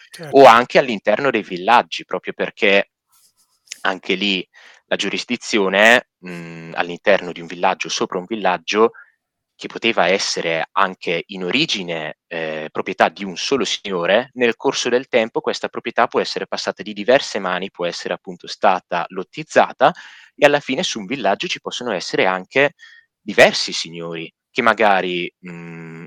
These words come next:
Speaker 2: hanno in parte il dominio su, non lo so, mm, il controllo economico sui pedaggi, un altro signore invece ha il controllo su, sulla giustizia.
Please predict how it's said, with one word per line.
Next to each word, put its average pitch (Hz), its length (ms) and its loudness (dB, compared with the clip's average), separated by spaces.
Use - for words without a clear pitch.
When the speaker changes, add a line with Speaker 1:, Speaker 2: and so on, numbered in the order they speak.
Speaker 2:
hanno 104 380 4
in 87 200 -8
parte 113 560 4
il 90 260 -4
dominio 95 760 -4
su, 92 580 -4
non 78 100 -14
lo 82 60 -14
so, 90 340 2
mm, 80 440 -16
il - 100 -6
controllo 92 360 0
economico 98 540 2
sui - 160 -6
pedaggi, 123 680 4
un 113 120 -4
altro 101 400 2
signore 110 380 -2
invece 110 300 -4
ha 131 40 0
il - 60 -10
controllo 104 680 2
su, 82 1400 -6
sulla - 280 0
giustizia. - 720 -2